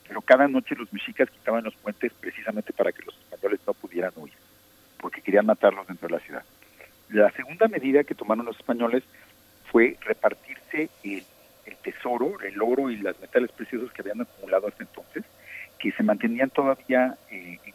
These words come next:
conjunto porque había que descontar el quinto real y hacer todo tipo de cuentas que eran siempre muy complicadas. Pero en este momento, pues Cortés decidió que era imposible,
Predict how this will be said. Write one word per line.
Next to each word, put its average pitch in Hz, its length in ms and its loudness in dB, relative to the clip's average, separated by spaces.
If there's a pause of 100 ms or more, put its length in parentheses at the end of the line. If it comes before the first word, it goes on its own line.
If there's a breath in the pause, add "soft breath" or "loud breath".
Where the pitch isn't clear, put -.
conjunto - 460 -16
porque - 260 -10
había 95 140 -6
que - 140 -2
descontar 101 460 -4
el 92 80 -6
quinto - 340 -12
real 92 440 4
y 87 60 -4
hacer 92 360 -4 (360 loud breath)
todo - 140 2
tipo - 260 2
de 196 80 0
cuentas 98 500 0
que - 100 -2
eran 95 180 0
siempre 95 260 -6
muy 92 160 -4
complicadas. - 580 0 (920)
Pero - 160 4
en 123 120 6
este 170 140 -2
momento, 139 520 2 (340 loud breath)
pues - 140 -16
Cortés 127 320 -2
decidió 123 320 -8
que - 100 -10
era 123 60 -6
imposible, - 760 -4